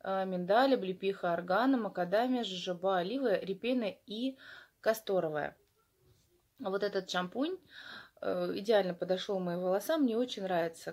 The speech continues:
как волосы выглядят. Они такие живые, блестящие, сохраняется объем,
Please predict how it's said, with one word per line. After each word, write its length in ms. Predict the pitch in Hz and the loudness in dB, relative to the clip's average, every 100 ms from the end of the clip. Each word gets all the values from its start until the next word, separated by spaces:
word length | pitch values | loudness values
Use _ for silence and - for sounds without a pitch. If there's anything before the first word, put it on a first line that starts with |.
| - | -8
как 400 | 190 185 180 - | -4 -4 -4 -8
волосы 540 | 175 185 185 170 - | -6 -4 -4 -4 -4
выглядят. 680 | 196 277 269 240 226 240 240 | -2 -2 -2 -6 -2 0 0
Они 220 | 190 175 | -2 -4
такие 420 | 170 165 170 170 | -8 -12 -8 -8
живые, 420 | 165 180 240 262 240 | -6 -4 0 0 0
блестящие, 840 | 175 185 - 220 233 - 208 202 | -4 -6 0 0 0 -2 -2 -4
сохраняется 800 | 190 175 175 180 175 160 - 160 | -4 -8 -4 -4 -4 -8 -6 -6
объем, 500 | 160 175 254 277 | -4 2 6 6